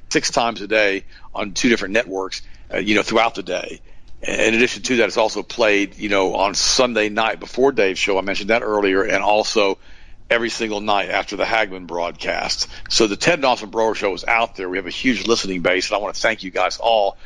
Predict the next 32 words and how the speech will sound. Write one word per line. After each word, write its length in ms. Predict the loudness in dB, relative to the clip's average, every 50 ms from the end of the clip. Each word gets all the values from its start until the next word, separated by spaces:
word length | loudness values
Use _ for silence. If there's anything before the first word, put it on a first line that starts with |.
| -16 -16 -16 -14 -10
for 100 | -6 -4
supporting 520 | -4 -4 -2 2 2 4 4 4 2 0 -2
us 180 | -2 -2 -2
through 260 | -6 -6 -4 -2 0
Health 300 | 2 2 2 2 0 -2
Masters, 580 | -4 -4 -2 -2 -4 -6 -8 -8 -6 -6 -8 -8 -10 -12 -12 -12 -12 -6 -2
which 200 | 0 2 2 4
is 100 | 4 4
your 140 | 4 4 4
vitamin 600 | 2 0 0 2 4 4 4 2 0 -4 -8 -6
shop, 440 | -2 0 2 2 0 -2 -6 -10 -14 -16 -14
so 340 | -14 -14 -10 -6 -2 0 0
to 80 | 0 0
speak. 400 | 2 4 4 6 4 2 -2 -8 -12 -12 -10 -8 -2 0
Uh, 180 | 2 2 2 0 -4 -10 -6 -2 -2 2
we 140 | 2 2 4
basically 440 | 4 2 2 0 -4 -6 -4 -2 2
have 220 | 2 2 2 0
the 120 | -4 -8
highest 340 | -4 0 0 0 0 -2 -4
quality 320 | -4 -2 -2 -2 -2 -4 -6
nutritional 340 | -6 -6 -4 -4 -4 -2
supplements 380 | 0 0 0 0 0 -2 -4 -4
you 60 | -2
can 100 | 0 2
make. 300 | 2 2 0 -2 -4 -10 -14 -14 -14 -14 -14 -12 -10
You 100 | -4 -2
can't 160 | 0 0 0
make 140 | 0 -2 -4
them 100 | -4 -4
any 120 | -2 0
better. 360 | 2 2 2 2 2 -2 -4